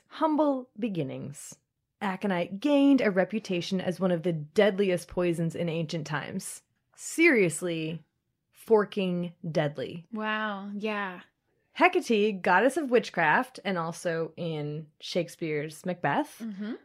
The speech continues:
Speaker 1: one of the witches, uh, discovered its use as a poison, and Greek shepherds would smear aconite juice on arrows or mix the plant with raw meat to protect their sheep from wolves.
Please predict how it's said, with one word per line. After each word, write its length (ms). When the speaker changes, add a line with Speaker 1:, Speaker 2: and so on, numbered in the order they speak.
Speaker 1:
one 140
of 60
the 60
witches, 480
uh, 160
discovered 600
its 240
use 400
as 140
a 60
poison, 760
and 240
Greek 300
shepherds 580
would 180
smear 680
aconite 520
juice 340
on 240
arrows 560
or 400
mix 300
the 100
plant 360
with 180
raw 340
meat 460
to 100
protect 540
their 140
sheep 300
from 260
wolves. 640